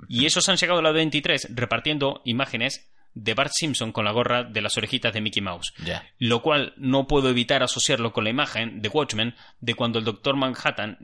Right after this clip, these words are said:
Speaker 1: llega a Vietnam y los vietnamitas se arrodillan ante él. Y la guerra de Vietnam acaba en tan solo una semana con la presencia de Manhattan allí.
Speaker 2: Hmm.
Speaker 1: Es ver a Manhattan como un dios delante
Speaker 2: Sí.
Speaker 1: de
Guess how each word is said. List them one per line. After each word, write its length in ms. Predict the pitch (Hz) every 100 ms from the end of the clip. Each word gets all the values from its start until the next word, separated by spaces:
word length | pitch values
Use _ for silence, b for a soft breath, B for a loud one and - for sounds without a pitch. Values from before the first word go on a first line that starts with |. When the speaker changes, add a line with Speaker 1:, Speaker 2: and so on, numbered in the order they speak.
| 107
Speaker 1:
llega 540 | 143 143 107 98 - -
a 320 | 110 104 98
Vietnam 480 | 110 110 139 120 - -
y 80 |
los 100 | 107
vietnamitas 420 | 113 117 131 123 -
se 60 |
arrodillan 360 | 110 117 117 107
ante 220 | 98 104
él. 140 | 92 -
Y 80 | 113
la 100 | 110
guerra 180 | 131
de 60 | 127
Vietnam 320 | 127 127 117
acaba 320 | - 110 113 110
en 60 |
tan 120 | 107
solo 200 | 107 117
una 120 | 113 107
semana 400 | 117 104 98 98
con 140 | 104
la 80 | 101
presencia 380 | 104 110 107 104
de 40 |
Manhattan 380 | 101 - 101 95
allí. 260 | - 90 B B B
Speaker 2:
Hmm. 80 | -
Speaker 1:
Es 200 | 113 120
ver 220 | 127 120
a 80 | 120
Manhattan 500 | 110 107 139 127 107
como 180 | 117 107
un 140 | 120 113
dios 420 | 127 107 - - - -
delante 400 | 113 117 113 110
Speaker 2:
Sí. 80 | 110
Speaker 1:
de 220 | 110